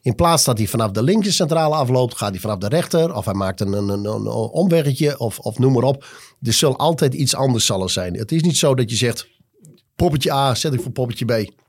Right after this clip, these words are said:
Er gebeurt altijd wat. Want iedereen vult een wedstrijd op zijn eigen manier in. Dus ik ben het niet met hem eens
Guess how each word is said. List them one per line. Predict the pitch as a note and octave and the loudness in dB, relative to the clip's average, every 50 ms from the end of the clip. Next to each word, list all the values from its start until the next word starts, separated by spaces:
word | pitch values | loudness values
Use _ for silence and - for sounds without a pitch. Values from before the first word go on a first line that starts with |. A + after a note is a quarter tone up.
| _ _ _ _ _ _ _ _ _ - - - | _ _ _ _ _ _ _ _ _ -6 -4 -2
Er | D3+ | 0
gebeurt | C3+ D#3 D3 F3+ F#3+ F#3 | 2 2 4 4 4 4
altijd | F3 E3+ E3+ D#3+ C#3 | 2 2 2 2 2
wat. | D#3 E3+ - - - - - - - - - - | 2 2 2 0 -2 -8 -16 -18 -18 -20 -12 -4
Want | - D#3 D3 - | -2 -2 0 2
iedereen | G3 F3+ F#3 F3 D3+ B2+ | 2 4 4 4 4 4
vult | - E3+ D#3 C#3+ C#3+ | 4 2 2 2 4
een | C#3 | 4
wedstrijd | C3+ D3 D#3 - - B2+ C3 | 4 4 2 2 0 0 -2
op | B2 | -2
zijn | - - C#3 | -2 0 0
eigen | D3+ D3+ A#2 A2+ | 2 2 2 4
manier | A2 A#2+ D#3+ F#3+ E3 A#2 | 4 4 4 4 4 2
in. | G#2 G#2+ | 0 0
Dus | A2+ C3 C3 | 2 2 2
ik | C#3+ D3 C3 | 2 2 2
ben | C#3 C#3 | 2 2
het | C3 A#2 | 2 2
niet | A#2 C3 E3 E3 | 2 2 2 2
met | D3+ C#3+ C3 | 2 2 2
hem | C3 C3 | 2 2
eens | C3 B2 A#2+ G#2+ - - | 2 2 0 0 -2 -4